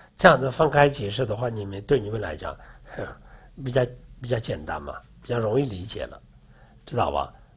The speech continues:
那一个是我们就是这个三个阶段来去，啊，分一下。别是什么呢？第一个是必须要有自己的能片，能片是自己的种，知道吧？那能片，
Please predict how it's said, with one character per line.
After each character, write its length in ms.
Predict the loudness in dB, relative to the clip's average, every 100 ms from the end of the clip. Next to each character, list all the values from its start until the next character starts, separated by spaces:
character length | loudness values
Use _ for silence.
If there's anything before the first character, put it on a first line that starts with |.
| _
那 100 | 4
一 140 | 4 4
个 100 | 2
是 220 | 2 0
我 100 | 0
们 140 | -2
就 120 | -2
是 140 | 0 2
这 100 | 2
个 80 | 0
三 240 | 2 2
个 80 | 2
阶 220 | 0 0
段 180 | 2 0
来 220 | -2 -10
去， 400 | -10 -10 -10 -12 -16 -20 -20 -20 -20 -8
啊， 100 | 0
分 240 | 4 4
一 80 | 4
下。 300 | -4 -6 -6 -6
别 280 | -2 0 0
是 180 | 0 -2
什 140 | -2
么 120 | -6
呢？ 260 | -6 -6 -8 -16 -20 -20 -20 -20 -20 -20 2
第 180 | 4 4
一 60 |
个 80 | 2
是 280 | 0 -6 -10 -16 -20 -20 -20 -20 -20 -20 -20 -20 -4
必 100 | -2
须 280 | -2 0 6
要 160 | 6
有 240 | 6 -2 -6
自 180 | -8 -8
己 140 | -8
的 100 | -8
能 320 | -6 -4 -4
片， 320 | -4 -4 -4 -6 _ _ _ _ _ _ _ -20 -20 -20 -20 -20 _ _
能 300 | 0 2 2
片 280 | 4 8 8
是 160 | 4 -4
自 120 | -4
己 140 | -4
的 100 | -6
种， 380 | -8 -6 -6 -10 _ _ _ _ -4
知 80 | 0
道 220 | 2 2
吧？ 280 | -2 -4 -8 _ -20 -20 -20 -20 _ _
那 240 | 10 10 10
能 420 | 4 4 4 0
片， 500 | 8 8 8 2